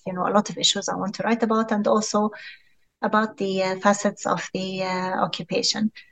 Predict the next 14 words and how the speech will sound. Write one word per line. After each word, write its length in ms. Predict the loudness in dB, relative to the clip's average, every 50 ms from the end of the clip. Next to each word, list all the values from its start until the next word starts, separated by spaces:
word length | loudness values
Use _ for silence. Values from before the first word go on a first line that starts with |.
| _ _ _ _ _ _ _ _ _ _ _ _ -4
Um, 560 | 0 0 2 2 2 2 2 2 2 0 -4 _ _ _ _ _ _ _ _ _ _ _ -2
and 140 | 0 2 2
as 240 | 2 2 0 0 0
a 80 | 0
writer, 420 | 2 2 2 2 2 0 -2 -4 -2 0
I 100 | -2 0
think 340 | 0 2 2 2 2 2
you 80 | 2 2
are, 440 | 4 4 4 4 4 4 2 0 -2 -4 -6
you 220 | -4 0 0 2
are 280 | 4 4 4 2 2 -2 -4
privileged 640 | -10 -6 -2 2 2 2 2 2 0 0 -2 0 0
always, 520 | 2 2 2 2 2 -2 -2 -2 -4 -6
because 540 | -6 -6 -6 -2 2 4 4 4 4 2 -2